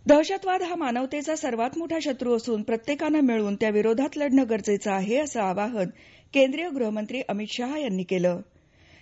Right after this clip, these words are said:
देशातला दहशतवाद निपटून काढण्यासाठी केंद्र सरकार कठोर पावलं उचलत आहे,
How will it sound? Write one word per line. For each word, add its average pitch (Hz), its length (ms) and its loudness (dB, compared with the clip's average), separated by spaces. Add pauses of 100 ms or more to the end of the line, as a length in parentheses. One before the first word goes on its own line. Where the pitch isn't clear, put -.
(120)
देशातला 269 460 2
दहशतवाद 262 600 -2
निपटून 240 440 0
काढण्यासाठी 214 720 -2 (380)
केंद्र 294 260 2
सरकार 202 460 -2 (160)
कठोर 254 300 0
पावलं 208 320 0
उचलत 214 420 0
आहे, 220 360 0